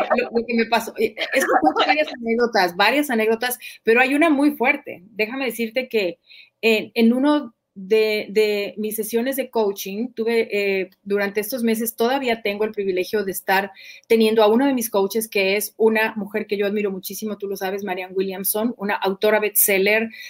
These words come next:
de los mejores libros que se han escrito en Estados Unidos y un ser humano de verdad como, yo lo, la, la, la comparo con Gandhi al nivel de su desarrollo humano y espiritual,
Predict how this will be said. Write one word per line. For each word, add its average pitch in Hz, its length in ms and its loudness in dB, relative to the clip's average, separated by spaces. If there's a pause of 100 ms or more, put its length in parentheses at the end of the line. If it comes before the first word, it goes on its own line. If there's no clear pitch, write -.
(100)
de 220 160 4
los 202 200 0
mejores 220 340 2
libros 220 320 2
que 202 100 -6
se 202 80 -4
han 202 60 -4
escrito 202 300 -8
en 196 80 -4
Estados 190 400 -2
Unidos 190 360 -2
y 208 60 -2
un 202 60 -4
ser 208 320 0
humano 196 340 -2
de 190 80 2
verdad 185 460 2
como, 190 400 0 (340)
yo 226 280 2
lo, 269 340 4 (160)
la, 214 280 4
la, 202 600 -2
la 202 160 -2
comparo 226 340 0
con 208 220 -2
Gandhi 220 520 4
al 202 140 -2
nivel 202 240 -4
de 220 140 2
su 214 160 0
desarrollo 185 580 -2
humano 196 300 -4
y 196 80 -2
espiritual, - 580 -8